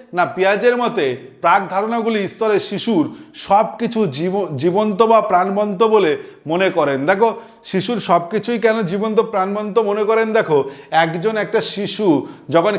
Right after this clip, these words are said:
খেলনা নিয়ে খেলতে যায়, তখন কিন্তু একটা জিনিস দেখা যায়, সে তার মধ্যেও কিন্তু প্রাণ খুঁজে পায়। একটা শিশুকে ছোট্ট একটা ছাগল ছানা দিলেও সে কিন্তু তার মধ্যে তার বৈচিত্র্য খুঁজে পায়।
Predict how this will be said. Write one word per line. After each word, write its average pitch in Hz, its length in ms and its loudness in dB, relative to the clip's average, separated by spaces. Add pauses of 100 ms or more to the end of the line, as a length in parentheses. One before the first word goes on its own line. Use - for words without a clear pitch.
খেলনা 196 320 2
নিয়ে 220 200 -2
খেলতে 180 440 2
যায়, 143 260 2 (320)
তখন 170 260 0 (100)
কিন্তু 208 200 -4
একটা 214 240 -2
জিনিস 214 320 -4
দেখা 180 320 0
যায়, 165 260 4 (280)
সে 185 160 0
তার 185 300 2
মধ্যেও 190 420 0
কিন্তু 220 260 2
প্রাণ 190 260 -2 (120)
খুঁজে 190 220 0
পায়। 160 280 0 (300)
একটা 208 260 0
শিশুকে 214 500 0 (440)
ছোট্ট 196 240 -2
একটা 220 200 0 (120)
ছাগল 160 260 0 (100)
ছানা 208 200 0
দিলেও 202 300 2 (300)
সে - 240 0
কিন্তু 214 220 -2
তার 190 280 2
মধ্যে 190 380 2 (380)
তার 190 200 4
বৈচিত্র্য 185 560 0
খুঁজে 190 280 0
পায়। 165 280 2